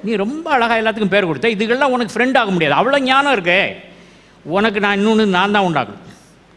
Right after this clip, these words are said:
"சரி ஆண்டவரே, எனக்கு ஒரு மனைவி உண்டாக்குத்தாங்க." நம்ம கேட்கல. தூங்க வச்சு, எலும்பை வச்சு எடுத்து, "இந்தா உன் மனைவி"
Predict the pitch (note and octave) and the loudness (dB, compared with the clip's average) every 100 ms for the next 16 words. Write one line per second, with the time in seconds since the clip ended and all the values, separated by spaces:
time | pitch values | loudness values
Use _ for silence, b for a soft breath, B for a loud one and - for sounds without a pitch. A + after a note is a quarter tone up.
0 | _ - A3 F3+ - - - B B B | _ -4 -2 -2 -4 -18 -20 B B B
1 | B - D#3+ F3+ F3+ D#3+ D3 D3 C#3 C#3+ | B -6 -2 0 2 0 -2 -4 -6 -10
2 | C3 C#3+ F3+ E3+ D#3 E3+ E3 D#3 C#3+ C3+ | -10 -4 -2 0 0 -2 -2 -2 -2 0
3 | C#3 C3 D#3 E3+ B2+ G2+ - - - - | -2 -2 -2 -4 -4 -12 -18 -20 -20 -20
4 | - - - - D3+ D#3 C#3 C#3 B2 B2 | -20 -20 -16 -8 -6 -4 -4 -6 -8 -6
5 | D#3 C#3+ C3+ C#3 C3 C3 C3+ B2 B2 - | -6 -4 -6 -8 -8 -8 -8 -10 -14 -16
6 | B B - C3 C#3+ C3 A#2+ B2+ C3+ B2 | B B -6 0 0 0 -2 -4 -2 -4
7 | G#2+ | -6